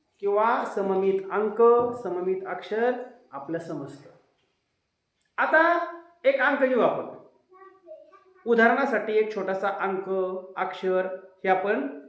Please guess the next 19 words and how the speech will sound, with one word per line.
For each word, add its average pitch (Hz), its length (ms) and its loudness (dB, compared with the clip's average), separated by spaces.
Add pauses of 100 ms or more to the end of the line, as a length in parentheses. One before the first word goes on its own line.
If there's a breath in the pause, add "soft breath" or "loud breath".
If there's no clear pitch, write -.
या 185 80 0
ठिकाणी 180 440 0 (200)
घेऊया. 151 440 -4 (800)
आता 262 180 0
समजा 247 300 2 (2750)
मराठीमध्ये 214 480 -2
हा 196 140 -2
चार 220 180 0
आहे, - 260 -2 (3000)
काय 277 120 4
होणार 247 200 2
आहे, 240 280 6 (540)
जर 240 160 2
आपण 233 580 2
याचे 202 200 -2
असे 208 180 -2
दोन 202 180 0
भाग 190 180 0
केले 147 280 -10